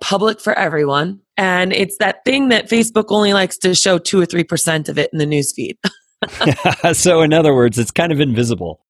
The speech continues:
Speaker 1: It is, but it's also kind of, like, important to have. It's kind of like the outside of your house, the shell of your house, if you will. And if you are a V I P or you're part of the cool kid club, you get to go in the backyard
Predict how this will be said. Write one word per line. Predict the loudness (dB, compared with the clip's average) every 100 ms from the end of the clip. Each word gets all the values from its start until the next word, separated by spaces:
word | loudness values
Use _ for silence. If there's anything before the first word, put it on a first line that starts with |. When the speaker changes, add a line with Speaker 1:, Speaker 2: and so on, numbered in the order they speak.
| _
Speaker 1:
It | 0
is, | 2 0 0
but | 0 0
it's | -2 -2
also | 0 0 0 -6
kind | -4 -2 0 0
of, | 0
like, | -2 -4
important | -8 -4 -2 -2 -2 -8 -14 -20 -20 _
to | -4 -2
have. | 0 -2 -2 -6 -4
It's | -4 -4 -6
kind | -2 0 2
of | 0 0
like | 0 0 0 -2 -8 _
the | -8 -6 -2
outside | -4 -2 -2 -2
of | 0
your | -2
house, | -2 -2 -2 -6 -4
the | -2
shell | 0 0 2 0
of | 0
your | -2
house, | 0 -2 -2
if | -6 -4
you | -6
will. | -4 -6 -6 -10 -4
And | -2
if | -2 -4
you | -4 0 2 2 0
are | 0 0 0 0 -2
a | -6
V | -4 0 0
I | 0 -4
P | -2 0 0 -4
or | -6
you're | -4 -2
part | 0 -2
of | -2
the |
cool | 0 0
kid | 2 -2 -2
club, | -2 0 0 -4 -16 -20 -20 _
you | 0
get | 0 -2
to | -2
go | 0 0
in |
the | 0
backyard | 0 -2 -2 0 0 2 0